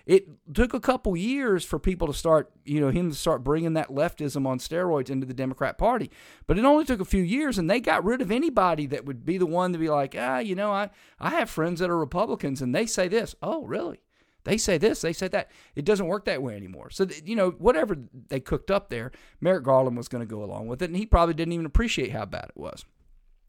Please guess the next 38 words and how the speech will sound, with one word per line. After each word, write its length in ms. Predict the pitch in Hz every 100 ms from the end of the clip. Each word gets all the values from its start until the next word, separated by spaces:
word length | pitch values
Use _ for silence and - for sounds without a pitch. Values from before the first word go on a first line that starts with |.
| -
Anyway, 280 | 165 120 104 - -
let's 200 | 208 254
listen 260 | 294 269 220
to 100 | 180
a 20 |
little 200 | 165 175
bit 120 | 156
more 200 | 139 139
of 40 | 123
Merrick 260 | 147 127
Garland, 300 | 139 135 120
'cause 140 | 123 127
this 220 | 277 -
is, 100 | 113 -
I 100 | 143
mean, 200 | 139 127
folks, 360 | - 131 - - - _ _ _ - 69 - _ - -
in 120 | 180
addition 320 | 226 - 208
to 40 |
the 60 | 147
fact 260 | 160 139 131
that 120 | 117
really 260 | 151 151
all 140 | 143 135
that 80 | 110
matters 400 | 120 131 135 151
here 280 | 139 135 - _ _
is 180 | - 117
that 220 | 135 123
some 160 | - 117
Democrats 680 | 123 139 151 160 147 - 135
need 180 | 135 131
to 80 | 135
object, 340 | 120 123 -
which 140 | 110
hasn't 260 | 120 117 143
happened. 460 | 123 101 110 110